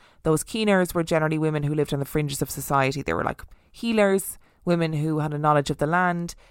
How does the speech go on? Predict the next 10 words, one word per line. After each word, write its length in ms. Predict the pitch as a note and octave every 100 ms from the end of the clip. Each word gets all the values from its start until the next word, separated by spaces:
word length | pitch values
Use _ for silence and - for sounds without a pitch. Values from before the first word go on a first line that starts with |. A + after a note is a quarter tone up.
| - -
They 120 | E3
were, 200 | D#3+ D#3+
people 340 | - G3 D#3
were 140 | D#3 D3+
kind 200 | F#3+ F#3+
of 60 |
slightly 340 | - G3+ - E3+
afraid 380 | - E3 E3
of 60 | D#3+
them, 200 | E3+